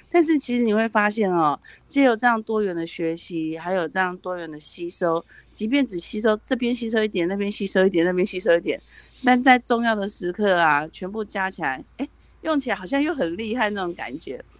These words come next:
最起码，呃，我们在外面我们讲得出，哦，那个蒙格曾经讲过那个什么鲁拉帕路萨效应，<laughs> 即便别人听不你的共享，哦，但是好像听起来就是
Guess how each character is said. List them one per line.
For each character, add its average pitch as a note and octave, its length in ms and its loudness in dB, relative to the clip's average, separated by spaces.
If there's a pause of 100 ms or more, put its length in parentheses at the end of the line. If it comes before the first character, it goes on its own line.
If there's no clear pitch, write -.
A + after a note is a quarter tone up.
(220)
最 C#4+ 140 0
起 B3 160 -4
码， A3+ 260 0 (380)
呃， F3+ 100 -4
我 F3 160 0
们 F3+ 140 -6
在 A#3 140 2
外 A#3 120 0
面 A3 220 -4
我 F3 80 -4
们 F3 100 -4
讲 E3+ 160 -4
得 E3 140 -2
出， G#3 260 -4 (380)
哦， C4+ 240 6
那 E4 160 4
个 D#4+ 140 -2
蒙 B3+ 300 0
格 G#3 220 -2
曾 G#3+ 200 -8
经 C4 120 -4
讲 G#3 220 -6
过 A3+ 160 -6
那 A#3 100 -6
个 A3 80 -8
什 G#3+ 120 -10
么 F#3 160 -4
鲁 F3+ 220 -6
拉 G#3 200 0
帕 G#3 280 0
路 G3+ 140 -8
萨 G#3 240 -4
效 A3 320 -4
应， F#3 160 -10 (580)
<laughs> - 600 -20
即 A#3+ 200 -10
便 A4 140 4 (300)
别 A3+ 240 0
人 A#3 400 -2
听 G#3 180 2
不 G3+ 120 0
你 G#3+ 120 -6
的 A#3 140 -6
共 G3+ 280 -2
享， F3+ 240 -8 (280)
哦， G3 180 -2
但 A#3+ 160 0
是 B3 80 -6
好 G#3+ 160 -8
像 A3 180 -4
听 G#3+ 220 -4
起 G#3+ 80 -10
来 D#3 100 -6
就 F3 120 -6
是 F#3+ 120 -10